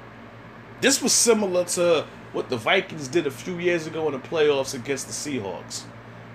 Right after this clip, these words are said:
They had an easy field goal. All they had to do was make it, and they advanced. What do they do? Choke it up. That's quite similar to this game. But salute to the Cardinals, though. Salute to the Cardinals.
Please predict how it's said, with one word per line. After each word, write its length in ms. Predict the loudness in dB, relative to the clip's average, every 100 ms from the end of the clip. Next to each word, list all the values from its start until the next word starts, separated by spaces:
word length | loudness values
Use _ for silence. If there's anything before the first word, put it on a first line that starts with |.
| -18 -18 -16 -6
They 140 | 0
had 180 | 2 2
an 120 | 0 -4
easy 320 | -2 0 -2
field 400 | 0 4 6 6
goal. 380 | 4 4 4 2
All 160 | 2 4
they 140 | 4
had 140 | 2
to 80 | 0
do 160 | -4 -4
was 180 | -2 0
make 260 | 0 0
it, 180 | 0 -2 -4
and 180 | -2 2
they 120 | 4
advanced. 800 | 4 0 0 2 0 -4 -8 -8 -14 -18 -18 -18 -18 -18 -18 -18 -18 -16 -10
What 160 | -6
do 80 | 2
they 140 | 4 4
do? 340 | 2 2 0 -10 -18 -18 -16 -4
Choke 340 | 0 0 0
it 80 | -2
up. 160 | -4 -8 -16 -16 -18 -18 -4
That's 180 | 0 2
quite 240 | 2 2 2
similar 360 | 0 0 -2
to 120 | -4 -4
this 160 | -4
game. 280 | -4 -4 -6 -14 -18 -18 -18 -18 -18 -18 -18 -20 -18 -16 2
But 100 | 4
salute 440 | 4 2 0 0 -2
to 80 |
the 80 | -4
Cardinals, 480 | 2 2 4 0 -4
though. 180 | -8 -10 -16 -18 -18 -20 -18 -18 -18 -18 -16 -12
Salute 360 | -6 -4 -2
to 80 | -4
the 60 | 0
Cardinals. 600 | 4 4 4 0 -2